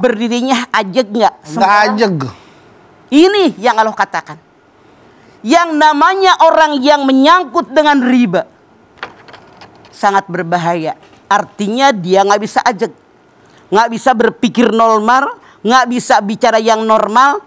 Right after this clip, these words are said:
Speaker 1: karena mereka, kata Allah dalam ayat ini, mereka kemasukan setan.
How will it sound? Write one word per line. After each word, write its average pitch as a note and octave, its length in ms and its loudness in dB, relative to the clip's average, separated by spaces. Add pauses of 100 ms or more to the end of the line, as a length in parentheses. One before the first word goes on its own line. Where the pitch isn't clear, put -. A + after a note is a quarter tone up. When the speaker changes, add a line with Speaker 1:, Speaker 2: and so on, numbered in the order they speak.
Speaker 1:
karena A3+ 320 0
mereka, C#4+ 480 0 (160)
kata B3 320 -2
Allah F#4 320 2
dalam C#4+ 240 2
ayat A#3+ 320 0
ini, A3 160 -4 (240)
mereka A3 480 -2
kemasukan F#3+ 560 -2
setan. C#4+ 720 0